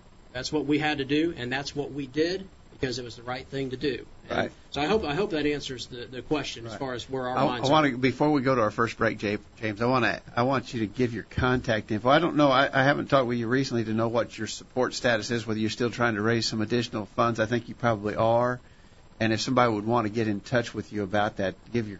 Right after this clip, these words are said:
Speaker 2: contact info.
Speaker 1: Okay. Well, um, of course, I, I'm on Facebook, so I can be searched through there. And if we become friends on Facebook, I have my contact information there.
Speaker 2: Okay.
Speaker 1: But my email address is james dot buchanan, the number two. It's james dot B U C H A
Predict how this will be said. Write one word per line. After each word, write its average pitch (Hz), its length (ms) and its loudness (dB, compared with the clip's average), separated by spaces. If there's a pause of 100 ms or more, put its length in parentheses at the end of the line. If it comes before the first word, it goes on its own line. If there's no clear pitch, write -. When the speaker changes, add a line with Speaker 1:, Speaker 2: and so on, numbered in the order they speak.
Speaker 2:
contact 104 480 -4
info. 85 360 -8 (440)
Speaker 1:
Okay. 143 380 -4 (100)
Well, 147 300 -2 (360)
um, 143 280 -2 (280)
of - 60 -6
course, 156 180 2
I, 156 80 0
I'm 156 180 0
on 180 160 0
Facebook, 151 440 -2 (380)
so 127 260 -4
I 139 100 -4
can 139 140 -4
be 143 120 0
searched 156 340 -2
through 175 140 -6
there. 127 280 -4 (300)
And 123 160 -6
if 131 320 -6
we 143 120 0
become 147 300 0
friends 190 220 0
on 127 120 -4
Facebook, 127 420 -8
I 135 80 -4
have 131 260 -8
my 120 140 -12
contact 139 420 -8
information 127 460 -8
there. 147 300 -6 (180)
Speaker 2:
Okay. 85 180 -2 (140)
Speaker 1:
But 123 120 -4
my 135 120 0
email 165 300 4
address 135 360 -4
is 110 120 -6
james 147 440 -2
dot 135 460 0
buchanan, 151 760 -4 (100)
the 120 100 -14
number 143 300 -4
two. 135 500 -4
It's - 140 -8
james 143 420 -2
dot 131 340 -2
B 131 100 -2
U 147 160 0
C 156 240 0
H 135 280 -2
A 143 260 -2